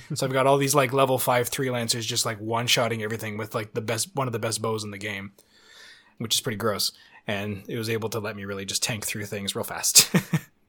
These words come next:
So if you, um, know how to manipulate them, they're very easy to break, and it's good to know that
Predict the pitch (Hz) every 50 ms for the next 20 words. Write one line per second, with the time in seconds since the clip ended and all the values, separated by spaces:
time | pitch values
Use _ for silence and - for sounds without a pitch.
0 | _ _ _ _ _ _ _ - - - 120 110 110 104 - 135 127 127 127 123
1 | 123 123 120 117 120 131 151 165 165 160 180 160 143 135 131 135 143 139 - 131
2 | 104 101 - 101 95 98 101 101 101 117 120 123 117 113 104 107 98 98 95 104
3 | 104 98 98 - 101 98 98 98 - - - _ _ _ _ _ _ _ _ _
4 | _ _ _ _ 127 117 - - - - 131 120 - 120 117 110 107 104 104 -